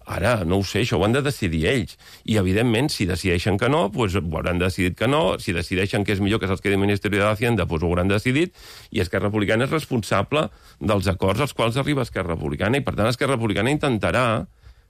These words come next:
mm, no, no, no burxar, ni, ni faltar al respecte a ningú, eh, ni parlar de pastanagues, com va fer l'altre dia el meu amic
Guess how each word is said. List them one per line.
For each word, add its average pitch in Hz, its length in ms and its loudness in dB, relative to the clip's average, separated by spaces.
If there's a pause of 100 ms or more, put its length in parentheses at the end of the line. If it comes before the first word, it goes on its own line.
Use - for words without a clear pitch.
(140)
mm, 101 640 2
no, 104 140 2 (100)
no, 98 220 2 (160)
no 95 180 0
burxar, 117 640 0 (320)
ni, 101 240 0
ni 98 260 2
faltar 90 380 0
al 107 80 0
respecte 107 320 -2
a 110 80 2
ningú, 113 560 2 (240)
eh, 101 320 0
ni 98 240 2
parlar 98 320 0
de 104 160 0
pastanagues, 110 720 0
com 82 240 -4
va 85 80 -4
fer 90 160 -2
l'altre 95 320 0
dia 98 80 2
el 95 80 2
meu 95 160 2
amic 95 160 0